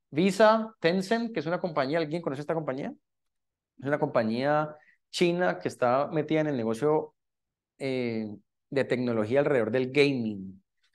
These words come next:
que es una de las industrias más grandes del mundo hoy en día, el, el game, todos los gamers. ¿Algún gamer aquí? ¿No? ¿Puros marqueteros? Ok. Bueno, eh, Louis Vuitton, indudablemente, Mastercard y Coca-Cola. Obviamente la lista es grande,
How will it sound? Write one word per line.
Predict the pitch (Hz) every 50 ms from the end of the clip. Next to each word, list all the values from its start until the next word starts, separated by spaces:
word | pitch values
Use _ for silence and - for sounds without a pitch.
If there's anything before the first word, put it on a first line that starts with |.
| _ _ _ _ _ _ _ _
que | - 123
es | 127
una | 131 139
de | 143 139
las | 135 120
industrias | 110 107 107 - 135 135 127
más | 127 131 127 120
grandes | 117 127 127 127 123 127 123
del | 120 107
mundo | 104 104 110 113 113 123
hoy | 120 120 120
en | 113 110
día, | 110 110 104
el, | 101 101 98 - - _
el | - 127 110
game, | 110 113 110 110 110 113 117
todos | - 123 123
los | 127 117 107
gamers. | 110 107 107 95 92 95 -
¿Algún | 107 107 - 123 123
gamer | 120 143 151 165 175 180 160
aquí? | 131 - 165 196 240 - - _ _ _ _
¿No? | - - 180 - _ _ _ _ _ _ _ _ _ _ _ _ _ _ _ _ _ _ _ _ _
¿Puros | - 123 131 139
marqueteros? | 139 131 - 120 101 - 135 143 165 185 - - _ _ _
Ok. | - - _ - - - _ _ _ - 240 233 - - - - - - - 220 - - -
Bueno, | 139 123 120 117 113 113 - _
eh, | - 151 151 151 151 151 147 147 151
Louis | 156 165 175 185
Vuitton, | 208 208 - 196 208 220 233 233
indudablemente, | 214 180 156 147 139 143 156 170 170 190 208 208 196 - 214 208
Mastercard | 202 180 175 175 170 - 202 185 - - 202 202
y | 196
Coca-Cola. | 185 175 147 127 - 147 147 143 110 - - _ _ _ _
Obviamente | - 131 139 143 143 143 165
la | 147 131
lista | 117 117 110 113 139
es | 135 131
grande, | 143 135 131 131 151 180 220